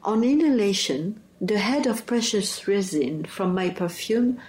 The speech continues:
pricks your nostrils and invades your brain. A memory rises. The crimson room. You lay prostrate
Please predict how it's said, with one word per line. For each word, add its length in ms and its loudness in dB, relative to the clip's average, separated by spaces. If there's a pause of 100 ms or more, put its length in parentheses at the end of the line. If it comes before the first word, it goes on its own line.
(200)
pricks 540 -4
your 120 2
nostrils 1000 -2 (300)
and 180 0
invades 640 0
your 100 2
brain. 640 -4 (760)
A 60 0
memory 680 2
rises. 880 -6 (960)
The 80 -8
crimson 580 -2
room. 380 -4 (760)
You 140 0
lay 160 2
prostrate 960 -4